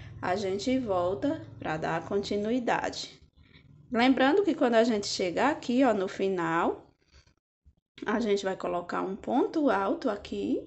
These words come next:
e fazer três correntinhas e fechar aqui. E já pode arrematar o fio também.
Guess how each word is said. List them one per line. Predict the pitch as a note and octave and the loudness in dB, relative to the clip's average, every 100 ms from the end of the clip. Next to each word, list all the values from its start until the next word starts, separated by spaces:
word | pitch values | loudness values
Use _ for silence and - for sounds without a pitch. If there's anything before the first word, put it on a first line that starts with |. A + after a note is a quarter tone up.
| - - - _ _ _ | -12 -20 -20 _ _ _
e | A#3 B3 E4+ - - | 0 2 0 -2 2
fazer | A#3 A#3 G3+ | 2 4 0
três | - C#4 - | 2 0 0
correntinhas | C4+ C4 C#4 C4 B3 B3 | -2 4 2 4 0 2
e | C4+ | 0
fechar | - A#3 A#3 - B3+ | 0 -2 -2 0 0
aqui. | E4 - - - | -2 -6 -8 -2
E | C#4 E4 | 2 4
já | E4+ | 4
pode | E4+ D4+ C#4+ | 4 4 6
arrematar | D#4 D#4 C#4+ C#4+ C#4+ B3 C4+ | 6 8 8 6 4 4 4
o | |
fio | - - G#3+ A3 | 0 -4 -4 -4
também. | - D#4 G4+ F#3 E3+ | -2 -2 0 -2 -4